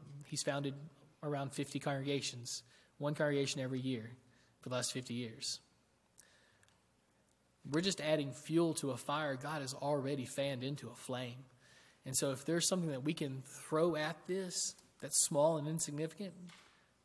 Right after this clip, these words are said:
what can God u-, do? What can he, what can he use that for? He might accomplish something that's really incredible, and we might get to be a part of it. That's kind of the dream, isn't it? That's, that's, that's the, the vision for these service projects. They're not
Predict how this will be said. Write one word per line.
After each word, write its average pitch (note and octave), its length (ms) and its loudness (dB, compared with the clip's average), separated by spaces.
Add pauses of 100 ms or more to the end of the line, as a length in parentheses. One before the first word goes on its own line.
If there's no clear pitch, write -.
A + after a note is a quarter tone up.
(140)
what B2 140 -8
can D3 140 -4
God C#3+ 240 -2
u-, F3+ 300 -6
do? F#3+ 240 0 (180)
What D#3 160 -8
can F#3 100 -4
he, F#3 200 -4 (100)
what E3+ 160 2
can G3+ 140 -2
he G3+ 60 0
use G#3 180 0
that C3+ 160 -6
for? B2+ 320 -10 (540)
He C#3 100 -6
might C#3 240 -4
accomplish C#3+ 440 -4
something C#3 280 -8
that's C3+ 240 -8
really B2 340 -6 (460)
incredible, C#3 500 2
and C3 80 -6
we C#3+ 140 -2
might C3+ 180 -6
get C3 120 -4
to C#3+ 60 -8
be C#3+ 100 0
a C#3 40 -4
part C3+ 240 -2
of A#2 160 -10
it. C3+ 80 -14 (1200)
That's - 80 -4
kind G3+ 180 4
of G3 60 0
the F3 40 -2
dream, F#3+ 220 2
isn't C3+ 200 0
it? A#2+ 120 -10
That's, C#3+ 200 -6
that's, E3 320 2
that's D#3+ 240 2
the, D#3+ 180 0
the D#3 140 0
vision D#3 400 6
for D#3+ 340 0 (380)
these D#3 260 4
service D#3+ 260 4
projects. C#3+ 380 -2
They're A3+ 140 -2
not A3+ 160 0